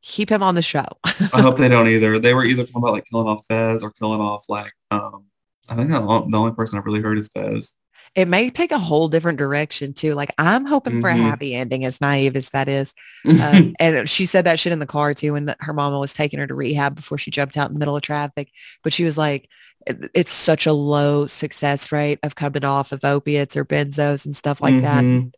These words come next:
Speaker 1: It, it, like, one in twenty. I mean, I, I forget the exact statistic, but it was extremely low. Um, so I am in her corner hoping that she pulls this out and gets
Speaker 2: I
Speaker 1: into full
Speaker 2: fucking do
Speaker 1: recovery.
Speaker 2: too.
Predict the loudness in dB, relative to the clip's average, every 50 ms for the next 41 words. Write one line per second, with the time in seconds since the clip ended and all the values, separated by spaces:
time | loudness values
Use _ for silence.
0 | _ _ -2 0 0 0 0 -2 -2 0 -2 -2 -2 -2 -4 -4 -6 -12 _ _
1 | _ _ -10 -6 -2 0 0 0 0 -4 -4 -4 -2 0 0 -2 -4 -6 _ _
2 | -2 0 0 2 0 0 -2 -4 -8 _ 0 2 2 4 4 2 2 0 -2 -4
3 | -2 -2 -2 -2 -2 -2 -4 -4 -4 -6 -8 -12 -10 -6 -6 -6 -6 -8 -12 -14
4 | -8 -6 -4 -2 -2 -4 -6 -10 -14 _ _ _ _ -10 -6 -4 -6 -4 -2 -2
5 | -2 -2 -2 -2 -2 0 0 0 0 0 0 -2 -6 _ _ _ _ _ _ _
6 | _ _ _ _ _ -4 -4 -4 -4 -6 -10 -14 -10 -4 -4 -2 0 0 -2 -2
7 | -2 -2 -2 -4 -6 -8 -8 -10 -10 -10 -12 -14 -16 -20 -20 -20 _ _ -6 -4
8 | -4 -6 -6 -8 -8 -8 -8 -6 -6 -4 -4 -4 -4 -6 -6 -8 -8 -10 -10 -10
9 | -10 -10 -8 -8 -8 -8 -8 -10 -12 -12 -10 -6 -4 -2 -2 -2 -2 -4 -6 -10
10 | -10 -8 -8 -8 -10 -12 -14 _ _ _ _ _ _ _ _ -8 -6 -6 -6 -6
11 | -6 -6 -4 -4 -4 -4 -4 -2 -2 -2 0 -2 -2 -2 -4 -6